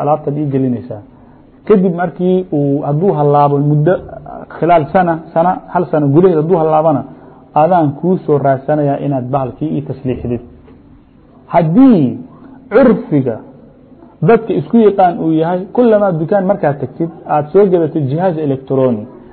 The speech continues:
aad soo gadatid qalab ele-, koronto haddaad soo gadatid, caadadu ay tahay inuu qofka kuu soo qaado, guriga kuu geeyo, isaga kuu rakibo, kuu damaano qaado, muddad sana in contractiga lagu qoro maaha. Curfiga hadduu sidaa yahay,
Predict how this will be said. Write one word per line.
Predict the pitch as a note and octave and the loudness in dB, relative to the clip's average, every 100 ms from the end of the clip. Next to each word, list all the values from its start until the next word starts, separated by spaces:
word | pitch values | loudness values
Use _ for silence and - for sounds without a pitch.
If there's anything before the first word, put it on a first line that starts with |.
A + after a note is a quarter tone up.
| - | -8
aad | D3 | -8
soo | - G3 | 2 2
gadatid | F#3 D#3 | 2 0
qalab | F#3 F3 D3 | 0 0 -2
ele-, | - D3 | -6 -4
koronto | D3 C#3+ C#3 | -2 0 0
haddaad | D3+ D3 C3+ | 0 -2 0
soo | C#3 | 0
gadatid, | C3 A#2 A2+ B2+ | 0 -2 -6 -10
caadadu | B2+ F3 A3+ G#3+ | 0 2 4 4
ay | D3+ | 2
tahay | D3 C3 | 0 -4
inuu | D3+ D#3 | -4 -2
qofka | F3 D#3+ C#3 | -2 -2 -4
kuu | D#3+ D#3 | -2 -2
soo | D3+ | -4
qaado, | C#3+ C3 C3+ C#3+ - - - - | 0 0 0 -6 -16 -20 -20 -4
guriga | D3+ E3+ D3 | 2 4 2
kuu | C3+ C#3 C#3+ C3 | 2 0 0 2
geeyo, | C3+ C#3 D3 C#3+ - - | 2 2 0 -8 -20 -10
isaga | C#3 F3+ D3 | 0 2 2
kuu | D3+ D#3 | 2 0
rakibo, | C#3+ C3 C#3+ C#3+ D3 - - - | 0 -2 0 0 -2 -10 -16 0
kuu | F3+ G3 | 4 4
damaano | D#3+ D#3 D3+ E3+ E3 | 4 2 2 0 0
qaado, | D#3 D3 | 0 2
muddad | D#3 G#3 E3+ - | 2 2 2 0
sana | F#3 D#3 D3 | 0 0 -4
in | F3+ D#3+ | -6 -6
contractiga | D3+ D3+ D#3+ D3 D3 | -4 -2 -2 -4 -4
lagu | C3+ C#3+ | 0 0
qoro | C3 B2 | 0 -2
maaha. | A#2 G#2+ - - - - | -2 -4 -12 -20 -20 0
Curfiga | C4 G#3+ G3+ | 2 4 2
hadduu | F#3+ | 2
sidaa | G3+ A#3 G#3 | 0 2 4
yahay, | F#3+ G3 | 4 2